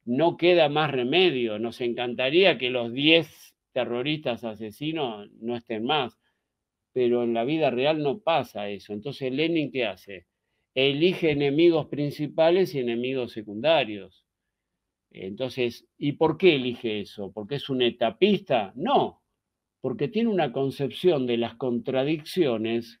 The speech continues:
que nunca las limita a una mirada de manual de la dialéctica, donde habría una sola contradicción simple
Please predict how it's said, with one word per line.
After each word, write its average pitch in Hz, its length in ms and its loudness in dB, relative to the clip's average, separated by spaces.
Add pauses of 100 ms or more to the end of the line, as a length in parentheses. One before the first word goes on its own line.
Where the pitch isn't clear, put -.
(100)
que 156 120 -2
nunca 214 360 2
las 151 180 2
limita 143 800 -2 (400)
a 120 100 0
una 147 240 2
mirada 131 800 4 (920)
de 135 240 6
manual 139 580 4
de 110 120 -2
la 107 140 -4
dialéctica, 101 760 -8
donde 117 240 -2
habría 156 320 6
una 247 320 6
sola 208 340 4
contradicción 170 800 0
simple 233 720 -2